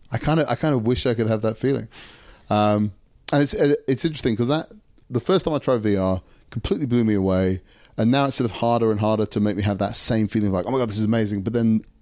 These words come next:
just now, I think I was talking to you about this earlier today, um, there's a, a sort of beta prototyping thing you can opt into on the Quest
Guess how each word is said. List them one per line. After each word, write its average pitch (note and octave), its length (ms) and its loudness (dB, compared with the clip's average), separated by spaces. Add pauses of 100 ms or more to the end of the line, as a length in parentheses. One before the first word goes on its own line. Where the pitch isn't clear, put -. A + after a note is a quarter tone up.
just A#2 300 -2
now, A2 260 2
I F#2+ 40 0
think G#2+ 100 0
I - 20 0
was G2 120 -4
talking A2 180 -4
to - 20 -4
you G2+ 60 0
about F#2 180 0
this - 260 -2
earlier G2 280 2
today, G2+ 460 -2 (680)
um, F#2+ 580 2
there's G#2 160 0
a, G2+ 300 2
a G2 100 -2
sort G2+ 160 0
of F2 140 -6
beta G#2+ 300 0
prototyping G2 640 -2
thing G2 120 0
you F#2+ 60 0
can G2 140 -2
opt - 220 -4
into G2+ 280 0
on F2+ 100 -2
the F#2+ 60 -4
Quest F2+ 500 -4